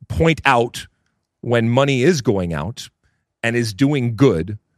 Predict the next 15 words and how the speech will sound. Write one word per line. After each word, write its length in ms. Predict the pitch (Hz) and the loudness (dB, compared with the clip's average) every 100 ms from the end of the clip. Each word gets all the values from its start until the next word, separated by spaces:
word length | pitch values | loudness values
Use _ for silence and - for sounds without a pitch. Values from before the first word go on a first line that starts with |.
| _ _ _ | _ _ _
for, 340 | - - 131 127 | -12 -2 -2 0
like 160 | 127 131 | -2 -2
I 60 | |
said, 340 | 127 - - - - | -2 -2 -4 -6 -6
people 480 | - 151 151 151 170 _ _ _ _ - | -6 -2 -2 -2 -6 _ _ _ _ -12
and 580 | 98 90 87 82 82 - _ _ - 113 | -8 -6 -6 -8 -10 -16 _ _ -20 -4
groups 600 | 127 143 139 - - - _ _ _ _ _ - | 2 4 2 -6 -8 -10 _ _ _ _ _ -10
and, 520 | 101 87 82 78 78 - - _ _ _ _ _ _ _ - | -6 -6 -6 -10 -14 -18 -20 _ _ _ _ _ _ _ -14
uh, 400 | 90 80 73 71 _ - | -12 -10 -12 -16 _ -4
programs 840 | - 147 127 110 92 95 - - _ _ _ | 2 2 2 -2 -2 -6 -8 -12 _ _ _
that 120 | - - | -12 -4
we 80 | 180 | -2
won't 220 | 185 196 | 0 0
hear 120 | 170 165 | 0 -2
f-, 160 | - | -2